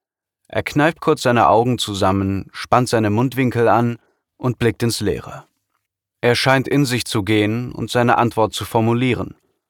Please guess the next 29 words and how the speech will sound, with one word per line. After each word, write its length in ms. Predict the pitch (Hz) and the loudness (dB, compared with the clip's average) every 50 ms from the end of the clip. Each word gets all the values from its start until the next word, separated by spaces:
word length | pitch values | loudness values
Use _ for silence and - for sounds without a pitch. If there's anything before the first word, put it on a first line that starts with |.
| _ _ _ _ - | _ _ _ _ -4
Kurz 300 | - 120 113 98 - - | 0 0 0 0 0 2
darauf 380 | - 104 98 98 107 127 - - | 2 4 4 4 4 4 2 -2
ist 180 | 117 - - | -6 -4 -2
er 100 | 135 123 | -2 -2
wieder 200 | 135 131 135 131 | 0 0 0 0
da. 260 | 117 107 76 - - - _ _ _ _ _ _ _ _ _ _ _ _ _ _ _ | 0 -2 -2 -4 -10 -18 _ _ _ _ _ _ _ _ _ _ _ _ _ _ _
„Ich 800 | - 107 107 104 101 - - - - - - - - - - - - - - - - _ _ _ _ _ _ - | 0 0 2 0 0 -4 -8 -10 -10 -12 -14 -18 -20 -20 -20 -20 -20 -20 -20 -20 -20 _ _ _ _ _ _ -20
habe 380 | - - - 104 113 120 135 143 | -8 0 2 2 4 4 4 2
mich 200 | 151 143 117 - | 2 2 0 0
manchmal 460 | 110 110 110 104 - 117 110 113 107 | 2 2 2 2 0 0 0 2 2
gefragt, 600 | 113 107 92 - - 95 85 85 80 - - - | 0 -2 -2 -4 -2 -2 -2 -2 -4 -6 -10 -12
ob 140 | 87 - _ | -12 -8 _
die 120 | - 120 131 | -2 0 2
Menschen, 460 | 139 139 143 147 139 - - 117 101 | 2 2 2 2 0 0 -2 -2 0
die 80 | 95 113 | 2 2
in 80 | 113 | 2
der 100 | 98 90 | 2 0
Pflege 420 | - - - 117 135 143 135 110 76 | 0 -2 -2 0 2 2 4 4 4
arbeiten, 520 | 85 92 - 90 87 87 - - 87 82 | 4 2 2 0 0 -2 -4 -6 -6 -4
diejenigen 540 | 95 110 127 139 143 139 127 113 104 107 101 | -4 -2 0 2 2 2 2 0 0 0 0
sind, 280 | 95 101 98 98 - - _ _ _ _ _ _ _ _ _ _ - | 0 0 -2 -2 -4 -8 _ _ _ _ _ _ _ _ _ _ -2
die 120 | - 117 | 2 2
am 180 | 117 117 110 95 | 2 2 2 0
wenigsten 500 | 107 127 139 143 135 120 - - 127 117 | 0 2 2 2 0 -2 -4 -2 -2 0
auf 120 | 110 104 - | 0 0 -2
sich 180 | - 110 98 - | -4 -6 -4 -2
selbst 300 | - 90 71 - - - | -2 -2 -2 -4 -6 -8
aufpassen 440 | 64 - - - 82 - - 65 - | -8 -8 -6 -8 -6 -6 -6 -8 -10
können. 240 | - - - - | -10 -12 -12 -14